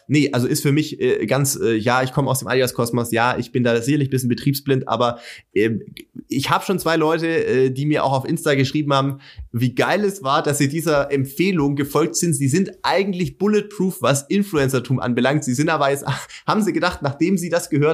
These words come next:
haben, klicken sie drauf, bestellen sich den Schuh mal und gucken, ob der was kann und meinten, sie werden das vielleicht zukünftig doch öfters mal machen, wenn wir ihre Schuhe empfehlen. Also das fand ich sehr sympathisch und nett, hab mich gefreut über die Nachrichten.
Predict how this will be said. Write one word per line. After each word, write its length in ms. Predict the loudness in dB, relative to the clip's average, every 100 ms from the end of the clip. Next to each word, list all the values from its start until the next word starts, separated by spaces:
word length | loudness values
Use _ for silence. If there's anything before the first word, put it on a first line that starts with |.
| 2
haben, 300 | -2 -2 0
klicken 300 | 0 2 0
sie 100 | 0
drauf, 500 | 0 0 0 -4 -4
bestellen 440 | -2 0 2 2
sich 120 | 0
den 120 | 0 -2
Schuh 160 | 0
mal 280 | 0 2 0 0
und 120 | -2
gucken, 260 | -2 0
ob 80 | -2
der 100 | 0
was 160 | 0 0
kann 300 | 0 0 -2 -4 -8 -4
und 160 | -2 0
meinten, 320 | 0 0 -4
sie 140 | 0
werden 100 | 0
das 140 | 0 0
vielleicht 240 | 0 0
zukünftig 400 | 0 0 0 0
doch 180 | 0 0
öfters 320 | -2 -2 0
mal 220 | 0 2
machen, 340 | 2 2 2 2
wenn 120 | 4
wir 100 | 4
ihre 240 | 4 2
Schuhe 260 | 2 2 2
empfehlen. 560 | 0 0 2 2 0 -4 0 0 2 0
Also 140 | 2 0
das 100 | 0
fand 180 | 2
ich 60 | 2
sehr 140 | 2
sympathisch 420 | 0 2 2 0 -2
und 140 | 0
nett, 180 | 0 0
hab 80 | -2
mich 140 | 0
gefreut 340 | -2 0 0
über 120 | 2 2
die 60 |
Nachrichten. 440 | 2 0 -2 -2